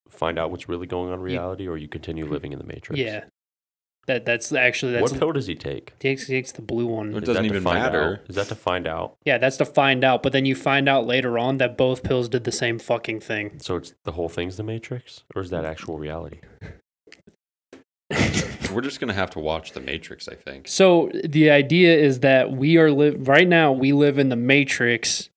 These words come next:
Speaker 2: and the
Speaker 1: Mm-hmm.
Speaker 2: real world is actually ran by robot alien things that power the Matrix that we live in. But then you find out by, like, the third Matrix that that was also the Matrix, and we were living in the real world all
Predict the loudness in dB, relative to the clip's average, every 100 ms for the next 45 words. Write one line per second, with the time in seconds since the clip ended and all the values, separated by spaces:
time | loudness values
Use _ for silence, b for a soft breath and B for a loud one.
0 | _ -2 0 0 6 8 10 6 6 6
1 | 6 6 2 2 2 2 0 0 2 4
2 | 4 4 0 2 4 4 4 2 2 -2
3 | -8 _ -2 2 2 2 0 -2 -2 0
4 | 2 0 -4 -6 -2 -2 -4 -8 -2 2
5 | 2 2 0 -2 -6 _ _ -2 0 -2
6 | -6 -10 -2 0 0 -2 -4 0 0 0
7 | 2 2 2 0 0 -4 b b b b
8 | -6 0 2 0 2 4 6 4 4 4
9 | 2 -2 -2 4 4 4 2 0 -2 -4
10 | -4 2 4 4 0 0 4 4 4 0
11 | 0 0 0 0 0 0 0 -2 -2 -2
12 | -2 2 4 6 4 2 0 0 0 2
13 | 2 2 2